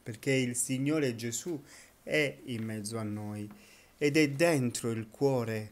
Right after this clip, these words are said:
dei credenti. Ma la domanda che si impone è una. Gesù,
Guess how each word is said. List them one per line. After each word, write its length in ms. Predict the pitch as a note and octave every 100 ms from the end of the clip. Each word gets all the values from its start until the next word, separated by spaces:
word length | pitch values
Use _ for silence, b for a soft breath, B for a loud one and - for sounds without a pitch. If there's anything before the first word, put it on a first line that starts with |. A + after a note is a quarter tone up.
| -
dei 380 | - C3+ A#2 A2
credenti. 1000 | G#2 A2 G#2 G#2+ G#2 G2+ G2+ A2+ G#2+ G#2 - _ _ _ _ _ _ _ - B B B B
Ma 520 | C#3 D3 D3+ D3+ D3 - _ _ _ _ - _ _ _ - - -
la 160 | D#3
domanda 560 | D3+ E3+ G3+ G#3+ D3+ C3
che 160 | C3 B2
si 140 | C3
impone 680 | B2 B2 D3 C#3+ C3 A#2+ - _ -
è 220 | A#2 A2
una. 580 | G#2 G#2 G#2 G#2 G#2 A2+ - _ _ _ _ _ _ _ _ _ _
Gesù, 520 | C3 C3 C3 - G2+